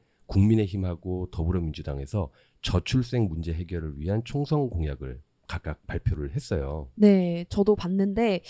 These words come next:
Speaker 2: 이 저출생 문제야말로 정말 정부 역할이 절실한 분야잖아요. 이게 결국 애를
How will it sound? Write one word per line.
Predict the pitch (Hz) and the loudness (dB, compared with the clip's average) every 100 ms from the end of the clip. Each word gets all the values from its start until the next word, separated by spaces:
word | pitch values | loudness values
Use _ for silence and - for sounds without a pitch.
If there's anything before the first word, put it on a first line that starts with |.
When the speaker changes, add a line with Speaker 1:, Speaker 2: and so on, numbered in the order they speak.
| - - | -12 -6
Speaker 2:
이 | 202 190 | -2 0
저출생 | - 190 381 381 370 302 | 2 4 4 2 -2 2
문제야말로 | 220 208 190 175 170 170 | 2 4 4 4 2 0
정말 | 170 170 | -2 -2
정부 | 170 196 190 269 | 0 2 4 6
역할이 | 165 - 180 | 6 4 -4
절실한 | 170 180 170 - 285 233 180 | 0 0 2 0 0 0 -2
분야잖아요. | 165 180 175 156 147 139 160 170 | -2 -2 -2 -2 -2 -2 0 0
이게 | 156 160 160 - - - - | -2 0 -2 -2 -16 -18 -8
결국 | - 196 214 202 - | 10 10 10 4 4
애를 | 180 202 226 233 262 254 226 | 4 6 6 6 4 4 2